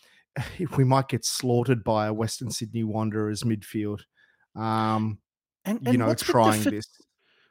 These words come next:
Speaker 2: what's with the fatigue, Clarkie?
Speaker 1: Oh.
Speaker 2: Like, this, this is, this is a bizarre one. I don't think it was, you know, overly hot. You know, we didn't have drinks breaks, and,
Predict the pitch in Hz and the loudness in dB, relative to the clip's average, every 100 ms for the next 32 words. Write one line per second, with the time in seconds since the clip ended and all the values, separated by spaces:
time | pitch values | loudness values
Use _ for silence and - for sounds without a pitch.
0 | - 254 - 311 311 - - - - 180 | -10 -8 -4 -4 -2 -4 -4 -4 -2 -2
1 | 208 170 170 - _ - 101 - - - | -2 -8 -16 -20 _ -6 -4 -4 -10 -16
2 | 101 92 - - 185 185 - - 185 240 | -16 -18 -16 -4 -2 -2 -8 -6 -4 -2
3 | - 247 320 294 - 220 233 294 - 214 | 0 0 2 0 -2 -4 0 0 0 -2
4 | 156 - 160 180 160 156 160 147 123 175 | -4 -8 -2 0 4 2 2 0 0 0
5 | 240 269 277 180 - - _ _ _ _ | 0 -4 0 0 -2 -8 _ _ _ _
6 | _ _ - - 135 _ _ _ _ _ | _ _ -14 -12 -14 _ _ _ _ _
7 | - 165 170 156 156 143 131 - - - | 2 6 6 4 0 -2 -6 -14 -10 -2
8 | 135 - - 131 131 151 175 151 127 123 | -2 -2 -8 -6 -4 -4 -2 -4 -4 -10
9 | _ - - 139 131 - - 135 127 - | _ -20 -14 -12 -12 -14 -8 -4 -4 -6
10 | - - 120 110 | -10 -8 -10 -14